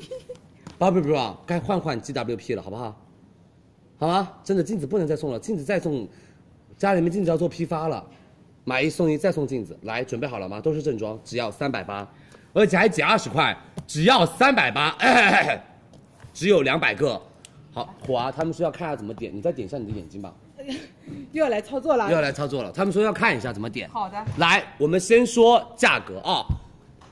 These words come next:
Speaker 1: 天猫店铺价四百块，我们直播间领二十元优惠券，三百八到手，买我们就送我们的月光石和我们的手持镜。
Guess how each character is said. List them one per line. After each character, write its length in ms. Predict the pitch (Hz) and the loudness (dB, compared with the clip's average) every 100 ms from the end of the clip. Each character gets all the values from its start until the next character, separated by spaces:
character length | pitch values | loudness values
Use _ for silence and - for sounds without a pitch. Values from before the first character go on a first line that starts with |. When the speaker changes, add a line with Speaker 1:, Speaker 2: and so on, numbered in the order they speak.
| _ _ _ - - | _ _ _ -20 0
Speaker 1:
天 160 | 285 | 4
猫 120 | 294 294 | 6 6
店 140 | 285 | 4
铺 60 | 254 | 4
价 100 | 214 | 4
四 160 | 226 | 2
百 140 | 180 113 | 0 2
块， 120 | 165 | 0
我 60 | |
们 100 | 127 | 0
直 80 | 127 | 0
播 80 | 139 | 0
间 80 | 156 | 0
领 100 | 131 | 0
二 140 | 180 | -2
十 100 | 151 | 0
元 60 | 120 | -2
优 60 | |
惠 80 | 117 | -2
券， 140 | 110 107 | -2 -2
三 160 | 196 | 0
百 120 | 156 | 0
八 140 | 113 131 | -2 -2
到 160 | 117 | -2
手， 180 | 117 87 - _ _ - - | -4 -8 -14 _ _ -20 -2
买 360 | 175 208 131 95 - - | 4 4 4 0 -10 -6
我 100 | 131 | -2
们 100 | 143 | 2
就 140 | 196 | 4
送 320 | 180 196 127 - | 4 2 0 -2
我 80 | 117 | -6
们 120 | 131 | -2
的 40 | |
月 120 | 175 | 0
光 200 | 131 135 | 0 -2
石 220 | 135 - 95 | -6 -8 -8
和 180 | - | -2
我 60 | 151 | 0
们 140 | 104 | 0
的 60 | 104 | -8
手 220 | - 98 | -10 -12
持 140 | 90 101 | -12 -8
镜。 220 | 135 | -8